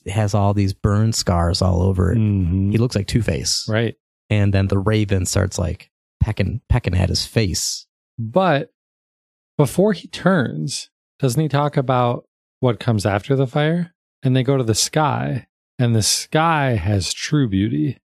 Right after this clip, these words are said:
Speaker 2: 'cause he talks about how fire can blind you with its beauty.
Speaker 1: He start, he's talking about fire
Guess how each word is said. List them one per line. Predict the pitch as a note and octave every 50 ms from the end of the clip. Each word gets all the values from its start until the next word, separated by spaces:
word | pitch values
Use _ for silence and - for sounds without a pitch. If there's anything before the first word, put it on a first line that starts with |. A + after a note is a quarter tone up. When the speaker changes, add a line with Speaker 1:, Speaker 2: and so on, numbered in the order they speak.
| _ _ _ _ -
Speaker 2:
'cause | - C3+ D3 C3 -
he | - D3 C#3
talks | - - E3+ F#3+ G3+ - - -
about | D3+ C3 C3 B2 A2+ G#2
how | F#2+ A2 A2 G#2+ G#2 G#2 G#2 G2 F2 - _ _ _ _ _ _
fire | - - D#3+ E3 E3 D3+ C3+ A#2+ G#2+ G2+ F#2+ E2 - _ _ _ _ _ _ _ _ _ _ _ _ _ _ -
can | - - C#3 C3 A2
blind | - A2+ A#2 B2 C3 C3 A#2+ A2+
you | A2+ A2
with | G#2 G2 -
its | G#2 G2 - -
beauty. | - - B2 A2+ G#2+ G#2 A2+ B2 C3 G#2+ - _ _ _ _ _ -
Speaker 1:
He | - B2
start, | - - C3+ C#3 -
he's | B2+ A2+ G#2
talking | - A#2+ B2+ - D3 D3+
about | D3+ D#3 D#3+ C#3+ -
fire | - G2 F#2 F#2 F2+ F#2 F#2+ G#2+